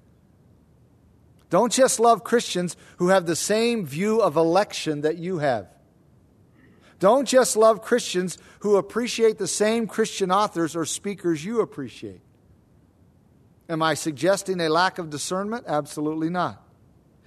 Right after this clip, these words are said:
Am I implying that we shouldn't study these things out to wrestle through our understanding of biblical issues? Not at all.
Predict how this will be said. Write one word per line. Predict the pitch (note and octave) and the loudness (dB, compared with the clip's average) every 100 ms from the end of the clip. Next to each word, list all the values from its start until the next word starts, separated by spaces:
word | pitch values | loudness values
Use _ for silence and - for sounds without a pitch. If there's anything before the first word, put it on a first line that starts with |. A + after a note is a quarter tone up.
| - - | -16 -4
Am | E3+ | 2
I | F3+ F3+ | 2 0
implying | E3 - G3+ A#3 A3 | -4 -2 0 0 0
that | F#3+ | 0
we | F3+ | 0
shouldn't | E3 - A3 F#3+ | -4 -2 -2 -2
study | - G3 G#3 | 2 2 2
these | G#3 G#3 F3+ | 0 -4 -4
things | - G#3 G3+ E3 | -2 -2 0 2
out | G3 A#3 A3+ | 4 4 2
to | E3+ - - | -2 -4 -14
wrestle | C#3+ F#3 G3 G3+ | 4 4 6 0
through | - G#3 | 0 4
our | G3 F#3+ | 6 6
understanding | G#3 G3 - G3+ G#3 G#3+ G3 | 2 0 -2 -2 -2 -2 -2
of | D3+ | 0
biblical | G3+ G3 F#3+ F#3+ | 0 0 0 2
issues? | F#3+ A3 A#3+ | 2 0 -6
Not | D#3 D3 D3 | 0 2 2
at | E3+ | 4
all. | G3 E3 A2 | 6 4 0